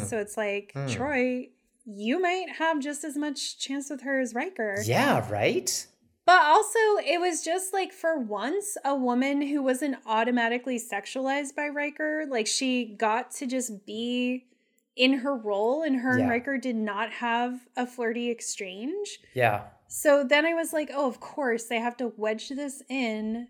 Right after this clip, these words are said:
Speaker 1: where it doesn't fucking fit."
Speaker 2: Yep.
Speaker 1: It just made me so mad. And it's like, also, this woman's been traumatized. She just lost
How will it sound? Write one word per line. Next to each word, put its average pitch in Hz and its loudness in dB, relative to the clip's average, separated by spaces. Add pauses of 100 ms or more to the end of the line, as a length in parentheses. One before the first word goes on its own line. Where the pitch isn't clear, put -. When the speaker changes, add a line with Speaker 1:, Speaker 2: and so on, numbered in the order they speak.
(160)
Speaker 1:
where 226 -2
it 220 -4
doesn't 262 -2
fucking 302 -4
fit." 208 -4
Speaker 2:
Yep. 107 -2
Speaker 1:
It 269 2
just 311 -2
made 349 0
me 359 0
so 254 -2
mad. 226 2
And 240 0
it's 262 -2
like, 285 0
also, 247 -2
this 320 -6
woman's 277 -4
been 247 -4
traumatized. 220 -4
She 240 -8
just 233 -4
lost 262 -2